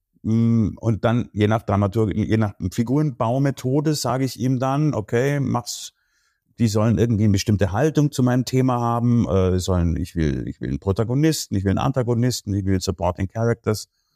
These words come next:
und solche Dinge. Und dann baue ich die Figuren aber auch Schicht für Schicht auf.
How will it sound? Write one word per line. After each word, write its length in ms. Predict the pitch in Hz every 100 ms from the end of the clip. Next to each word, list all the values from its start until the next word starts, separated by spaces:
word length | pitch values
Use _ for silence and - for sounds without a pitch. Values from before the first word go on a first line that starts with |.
| _ _
und 140 | 101
solche 260 | 101 95 92
Dinge. 380 | 98 98 92 90 _ _ _ _ _ _ _ -
Und 200 | 127 95
dann 120 | 92
baue 220 | 90 90
ich 80 | 113
die 120 | -
Figuren 360 | 101 82 98 110
aber 180 | 85 73
auch 120 | 90
Schicht 280 | - 113 -
für 80 | 98
Schicht 360 | - 90 -
auf. 400 | 85 87 85 -